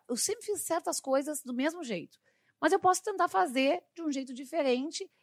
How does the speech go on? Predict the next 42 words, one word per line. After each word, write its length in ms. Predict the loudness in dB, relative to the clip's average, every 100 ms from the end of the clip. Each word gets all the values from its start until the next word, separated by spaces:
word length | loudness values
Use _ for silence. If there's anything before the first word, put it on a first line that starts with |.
| _
e, 80 | 2
às 220 | 2 4
vezes, 420 | 6 8 6 4
até 480 | 2 6 8 8 4 -4 _
de 80 | 2
um 40 |
jeito 220 | 2 2 0
melhor 320 | 4 6 6
do 60 |
que 60 | 4
eu 40 |
fazia." 460 | 0 2 4 2 2 _ _ _
Então, 160 | 2
por 120 | 4 4
exemplo, 280 | 4 2
esses 180 | 0 -6
dias 120 | -6
eu 80 | -6
fui 160 | 0 2
no 80 | 2
cinema 480 | 2 4 4 2 -6 _ 4
e 60 |
eu 80 | 6
achei 180 | 8 6
essa 180 | 4 2
experiência 540 | 4 6 8 6 4
fantástica, 720 | 6 4 4 0 -2 -6 -16 -20
né? 200 | -10 -10 -10 -16 _
Sentei 540 | -6 -2 -2 2 4 4
com 60 |
a 40 | 2
minha 180 | 0 0
filha, 320 | 2 4 2
a 20 |
gente 120 | 0
foi 200 | -4 -4
ver 320 | 0 2 2 0 -10 -6
um 140 | -4
filme 300 | 2 4 4
que 80 | 2
tá 440 | 2 4 2 -2 -8
agora 680 | -10 -6 -2 2 4 2 0